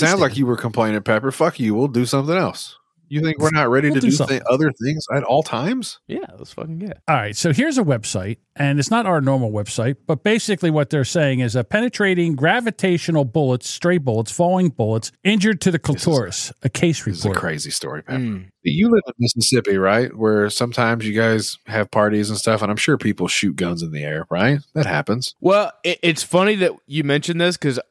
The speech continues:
Speaker 3: I think the last episode of History Buffs, we were talking about this. People spray bullets in the sky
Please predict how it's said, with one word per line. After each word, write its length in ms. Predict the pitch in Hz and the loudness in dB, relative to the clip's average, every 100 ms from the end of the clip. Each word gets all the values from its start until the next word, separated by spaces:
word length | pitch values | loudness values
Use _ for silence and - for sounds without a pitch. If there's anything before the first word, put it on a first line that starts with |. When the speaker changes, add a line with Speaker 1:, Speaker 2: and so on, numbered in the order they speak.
| - | -6
Speaker 3:
I 120 | 123 | -6
think 240 | - 165 139 | -2 -2 0
the 100 | 127 | 2
last 340 | 123 127 123 | 4 2 2
episode 360 | 143 131 147 123 | -2 0 0 0
of 60 | |
History 320 | 131 151 127 | 0 -2 -2
Buffs, 300 | 110 110 104 | -2 -2 -2
we 80 | 123 | -2
were 60 | 113 | -2
talking 300 | 123 113 113 | -2 -2 -2
about 260 | 110 107 | -4 -4
this. 400 | 107 101 95 - - - | -4 -4 -6 -10 -8 0
People 380 | 151 160 175 | 0 2 0
spray 480 | 139 - - 131 135 | 0 -4 0 2 2
bullets 400 | 123 131 - 104 | 2 2 2 0
in 80 | 123 | -4
the 80 | 117 | -4
sky 640 | - 131 135 123 110 110 | 0 2 2 2 0 -4